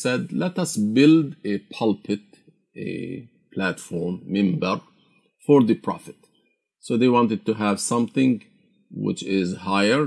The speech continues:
so that the Prophet stands on it and he will be more visible to the Sahaba. They made one, and the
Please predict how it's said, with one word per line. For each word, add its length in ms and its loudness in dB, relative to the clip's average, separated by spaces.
so 140 -6
that 140 -8
the 180 -10
Prophet 260 -6
stands 600 -6
on 60 2
it 80 -6
and 180 -6
he 100 -2
will 220 -2
be 160 0
more 140 0
visible 400 -2
to 160 -4
the 100 -4
Sahaba. 460 -10
They 140 8
made 180 6
one, 120 0
and 120 2
the 140 -2